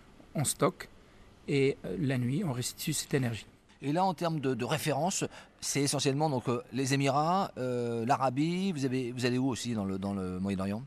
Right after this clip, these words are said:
Speaker 1: Les marchés qui nous intéressent, c'est le Sultanat d'Oman, parce qu'ils ont un grand territoire et, et, et pas mal de besoins. On s'intéresse également donc, euh,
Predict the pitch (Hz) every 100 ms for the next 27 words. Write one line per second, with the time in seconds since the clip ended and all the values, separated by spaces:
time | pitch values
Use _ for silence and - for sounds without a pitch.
0 | - - 147 143 - 147 156 131 131 127
1 | 127 135 135 - 151 131 123 156 123 -
2 | 143 143 131 131 147 214 247 - - -
3 | - 127 170 131 135 117 127 - - 151
4 | 156 123 139 127 135 131 156 143 131 -
5 | 139 139 139 143 135 143 131 131 127 127
6 | 131 156 190 233 - - - - - -
7 | 147 - 131 139 135 - - 120 - 156
8 | 135 131 135 139 135 120 123 110 - 131
9 | 123 120